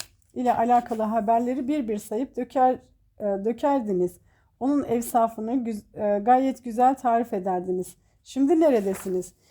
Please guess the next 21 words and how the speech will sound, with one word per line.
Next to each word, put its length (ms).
İşte 220
o 140
peygamber 580
geldi, 520
neden 280
inanmıyorsunuz?" 960
Nadir 360
oğullarından 840
Selam 760
bin 140
Misken 520
cevap 420
vermiş. 520
"Bu 140
bizim 320
bildiğimiz, 680
evsafını 640
tarif 320
ettiğimiz 520
peygamber 640
değildir. 540